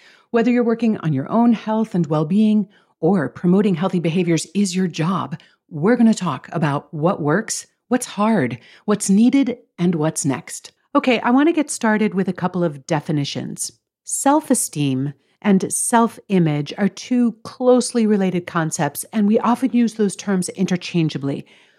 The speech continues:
But there are some subtle distinctions. Self-esteem refers to how worthy we feel of love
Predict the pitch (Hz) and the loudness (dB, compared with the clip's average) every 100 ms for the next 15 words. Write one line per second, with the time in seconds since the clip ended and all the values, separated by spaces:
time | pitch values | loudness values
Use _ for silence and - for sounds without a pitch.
0 | _ _ 240 247 226 262 320 - 277 - | _ _ 2 4 6 4 2 0 0 -2
1 | - 214 214 180 190 - 147 139 - 135 | 0 2 2 0 -4 -4 -6 -6 -10 -12
2 | 147 - _ _ _ _ - - 277 277 | -12 -16 _ _ _ _ -4 2 2 2
3 | - - 254 254 165 156 160 _ _ - | -2 0 2 4 2 -2 -8 _ _ -4
4 | 247 247 262 233 - 240 208 190 226 247 | -2 2 0 0 -2 0 0 -4 -2 0
5 | 196 180 220 254 233 175 156 139 - 139 | 0 0 0 0 0 -2 -4 -6 -4 -4
6 | 131 139 - 202 170 185 220 196 156 151 | -4 -8 -8 -6 -4 0 0 0 -2 -10